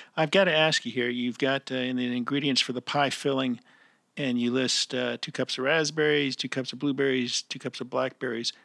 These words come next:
Is that all for one pie, or are those ingredients for three separate pies? Like a raspberry pie, a blueberry pie, a blackberry pie?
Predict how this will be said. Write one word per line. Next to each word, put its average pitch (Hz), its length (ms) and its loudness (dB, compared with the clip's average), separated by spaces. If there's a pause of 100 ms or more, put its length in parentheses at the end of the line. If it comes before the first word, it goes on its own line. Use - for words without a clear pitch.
(500)
Is 139 140 0
that 175 160 6
all 175 120 6
for - 120 -2
one 160 200 2
pie, 160 260 6
or 139 100 6
are 127 60 4
those 135 380 4
ingredients 127 440 2
for 117 160 -6
three 127 240 0
separate - 400 -2
pies? 123 340 -6 (840)
Like 120 100 -8
a 117 60 -2
raspberry 120 440 2
pie, 120 300 0
a 113 80 -2
blueberry 113 400 -4
pie, 117 240 -2
a 113 80 -2
blackberry 113 440 -4
pie? - 240 -10